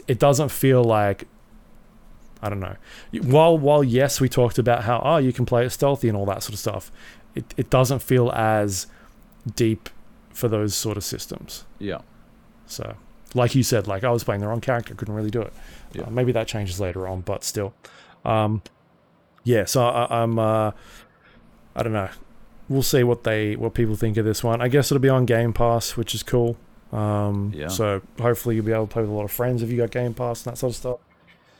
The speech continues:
Speaker 1: And yeah, um, I'm, I'm definitely interested in, you know, when this one comes out in, is May, isn't it?
Speaker 2: Yeah.
Speaker 1: Yeah. Um, well, there you go. That's Redfall.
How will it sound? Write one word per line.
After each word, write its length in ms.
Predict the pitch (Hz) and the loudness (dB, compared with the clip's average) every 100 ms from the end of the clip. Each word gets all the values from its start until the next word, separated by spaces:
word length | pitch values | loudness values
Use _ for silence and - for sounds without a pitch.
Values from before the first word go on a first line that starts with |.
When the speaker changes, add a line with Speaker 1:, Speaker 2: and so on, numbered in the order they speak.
| _ _ _ - | _ _ _ -4
Speaker 1:
And 560 | 120 120 123 117 101 - - _ _ _ _ - | 0 2 2 0 -4 -10 -20 _ _ _ _ -6
yeah, 180 | 269 - _ _ 202 | -6 -6 _ _ -10
um, 460 | 147 147 147 151 - | -6 -4 -6 -6 -4
I'm, 320 | 143 139 139 | -4 -4 -4
I'm 140 | 123 117 | -2 0
definitely 540 | 147 - 165 - 131 | -2 -2 -4 -2 -2
interested 500 | 131 123 - 117 110 | -4 -6 -2 0 0
in, 380 | - 113 113 110 - - - _ - | -2 -2 -2 -6 -10 -20 -20 _ -4
you 80 | 120 | 0
know, 200 | 123 117 _ _ _ _ _ _ _ _ _ - | 0 -2 _ _ _ _ _ _ _ _ _ -4
when 140 | 113 | 0
this 160 | 117 - | 0 0
one 140 | 120 | -2
comes 260 | 110 117 110 | 0 0 2
out 180 | 117 - | 0 0
in, 480 | 113 113 110 107 - - | -2 0 0 -2 -4 -8
is 180 | 110 | -6
May, 340 | 113 110 139 113 | -2 -2 0 0
isn't 200 | 104 156 | 0 -2
it? 140 | 196 - - - - - - - - - - - - | -4 -8 -20 -20 -20 -20 -20 -20 -20 -20 -20 -20 -6
Speaker 2:
Yeah. 260 | 95 156 | -4 -4
Speaker 1:
Yeah. 220 | 123 110 104 - - - - - _ _ - _ - | -6 -6 -8 -14 -20 -20 -20 -20 _ _ -20 _ -12
Um, 440 | 101 104 104 104 - _ _ _ - - - - _ _ | -8 -6 -6 -8 -12 _ _ _ -20 -20 -20 -20 _ _
well, 180 | 175 143 | -6 -2
there 120 | 120 | 2
you 180 | 131 131 | 2 2
go. 340 | 120 135 120 90 - | 4 4 2 0 -4
That's 180 | 123 | -2
Redfall. 560 | 123 135 135 113 107 120 | 2 2 2 0 0 -2